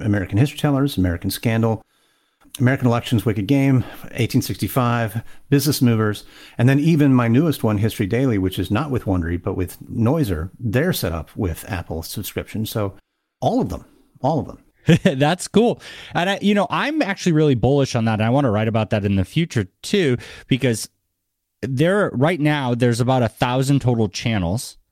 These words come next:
Speaker 2: on Apple Podcasts. It might be a little bit more or less, depending on when you're listening to this, and around three hundred-ish paid channels.
Speaker 1: Mm-hmm.
Speaker 2: And if you look at the Apple Podcast app, a lot of real estate has been paid towards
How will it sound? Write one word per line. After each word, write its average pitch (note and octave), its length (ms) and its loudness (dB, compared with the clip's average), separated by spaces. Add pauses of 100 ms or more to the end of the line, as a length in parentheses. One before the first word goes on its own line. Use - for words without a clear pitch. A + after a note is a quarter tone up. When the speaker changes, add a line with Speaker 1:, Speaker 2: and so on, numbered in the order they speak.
(320)
Speaker 2:
on G#2+ 180 0
Apple G#2+ 320 -2
Podcasts. F#2+ 560 -2
It A#2 60 2
might C#3+ 260 2
be C#3 80 2
a C3 60 4
little A#2 180 4
bit G#2+ 140 2
more F#2+ 200 4
or F#2+ 80 2
less, F2 280 -2
depending F#2 300 -2
on F2 40 0
when E2+ 100 2
you're E2+ 100 0
listening E2 320 -2
to G2 80 -2
this, C#3+ 200 -2 (380)
and C3+ 100 0
around C3 380 0
three B2+ 380 2
hundred-ish A2+ 640 0 (100)
paid A2+ 520 0 (520)
channels. - 580 -6
Speaker 1:
Mm-hmm. F2+ 340 0
Speaker 2:
And A2 400 0 (280)
if G#2+ 160 2
you A2 80 6
look D3 200 4
at C#3 60 2
the A#2+ 120 2
Apple G#2+ 180 -2
Podcast - 540 -4
app, F2+ 260 -4 (180)
a G2 80 -2
lot G2 400 0
of F#2 140 -2
real B2 200 2
estate F2 340 -2
has F2+ 140 -2
been F2 220 -2
paid A2+ 380 -4
towards E2 580 -4